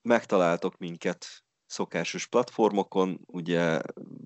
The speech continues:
olvasni New York Yankees Hungary Facebook csoportban tudtok, illetve a blogjainkat, ugye a Yankee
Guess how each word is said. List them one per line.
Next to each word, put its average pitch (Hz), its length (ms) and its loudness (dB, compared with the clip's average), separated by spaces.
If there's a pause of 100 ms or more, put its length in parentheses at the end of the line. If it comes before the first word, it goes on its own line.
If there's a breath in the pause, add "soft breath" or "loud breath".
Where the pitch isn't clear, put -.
olvasni 87 920 2
New 92 140 2
York 85 220 2
Yankees 82 400 0
Hungary 98 500 6 (720 loud breath)
Facebook 95 380 4
csoportban 87 640 4
tudtok, - 520 0
illetve 82 840 2
a 73 100 0
blogjainkat, 85 1040 2
ugye 78 280 0
a 71 100 2
Yankee 90 360 2